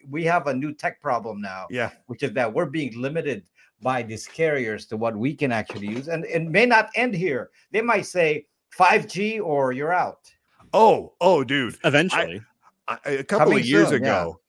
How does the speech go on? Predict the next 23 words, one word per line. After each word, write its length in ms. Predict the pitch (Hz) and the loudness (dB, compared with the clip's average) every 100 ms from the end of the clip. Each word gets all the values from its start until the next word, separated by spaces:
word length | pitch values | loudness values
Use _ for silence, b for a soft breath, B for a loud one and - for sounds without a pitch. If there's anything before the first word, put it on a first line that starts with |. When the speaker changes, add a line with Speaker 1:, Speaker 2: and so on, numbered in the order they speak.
| _ 123 | _ -4
Speaker 2:
I 140 | 156 | 0
was 180 | 196 185 | 0 -2
trying 380 | - 156 151 139 | 0 2 2 0
to 80 | |
get 220 | 117 135 120 | 0 -2 0
my 200 | 110 120 | -2 0
old 360 | 127 139 131 | 0 0 0
Palm 260 | - 127 135 | -4 0 2
O 180 | 120 117 | 2 4
S 240 | 117 - | 2 -2
Trio 500 | - - 127 123 127 | -8 -4 -2 0 0
phone 500 | 131 147 143 160 165 147 | 0 0 2 2 -2 -2
working, 520 | 139 156 156 175 202 B B B - | 2 2 2 0 -2 B B B -4
and 240 | 120 160 | 0 2
Speaker 1:
Uh-huh. 180 | 123 151 | 2 0
Speaker 2:
you 160 | 143 160 | -4 -2
can't 260 | 196 190 170 | 0 0 -2
provision 460 | 147 156 202 147 | 0 4 4 2
'em 60 | 110 | -2
anymore. 440 | 95 87 76 64 - | -4 -8 -12 -14 -4
They 80 | 160 | 0
don't. 160 | 185 - | 0 2
Oh, 160 | 175 | 0